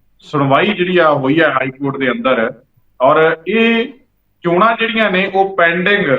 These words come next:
ਕਰਵਾਉਣ ਦੀ ਜਿਹੜੀ ਮੰਗ ਰੱਖੀ ਗਈ ਹੈ ਔਰ ਇਹਦੇ ਵਿੱਚ ਇਹ ਵੀ, ਅ, ਗੱਲ ਕਹੀ, ਅ, ਰਾਖਵੇਂਕਰਨ ਦਾ ਮੁੱਦਾ ਜਿਹੜਾ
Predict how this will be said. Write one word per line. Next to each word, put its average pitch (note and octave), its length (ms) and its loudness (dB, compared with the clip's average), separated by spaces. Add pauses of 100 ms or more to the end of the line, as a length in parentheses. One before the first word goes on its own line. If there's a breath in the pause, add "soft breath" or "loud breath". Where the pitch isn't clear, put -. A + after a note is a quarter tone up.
(180)
ਕਰਵਾਉਣ D3 540 2
ਦੀ G3+ 440 -8 (340)
ਜਿਹੜੀ F3+ 300 -2
ਮੰਗ E3 280 2
ਰੱਖੀ D3+ 340 0
ਗਈ C3+ 180 2
ਹੈ C#3 100 4
ਔਰ F3+ 240 4
ਇਹਦੇ F#3 240 0
ਵਿੱਚ F#3+ 240 -2
ਇਹ F#3+ 240 -2
ਵੀ, G3 280 -8 (420)
ਅ, D3 40 0
ਗੱਲ D#3+ 280 2
ਕਹੀ, F3 400 0
ਅ, - 20 0
ਰਾਖਵੇਂਕਰਨ E3+ 1000 0
ਦਾ D#3+ 240 4 (260)
ਮੁੱਦਾ C#3+ 320 0
ਜਿਹੜਾ D3 380 2